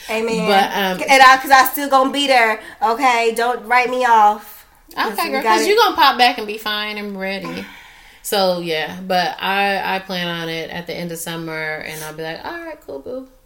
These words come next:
Speaker 2: we can do this or whatever."
Speaker 1: Are you gonna run from him, though?
Speaker 2: I'm going to run on top of him. Girl, you know how long it'll be by that time?
Speaker 1: Well, not just for the dick, though.
Speaker 2: Oh.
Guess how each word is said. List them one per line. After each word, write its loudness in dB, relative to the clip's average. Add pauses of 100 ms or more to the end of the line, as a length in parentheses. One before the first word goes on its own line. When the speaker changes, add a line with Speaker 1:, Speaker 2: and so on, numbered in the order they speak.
(220)
Speaker 2:
we -12
can -12
do -6
this -10
or -10
whatever." -14 (1080)
Speaker 1:
Are -10
you -8
gonna -10
run -12
from -14
him, -10
though? -8 (240)
Speaker 2:
I'm 2
going 2
to -6
run 0
on 0
top -2
of 0
him. -4
Girl, 8
you 2
know 8
how 8
long 4
it'll -2
be -4
by 4
that 4
time? -2 (920)
Speaker 1:
Well, 8
not 2
just 2
for 0
the -2
dick, 0
though. 4
Speaker 2:
Oh. 4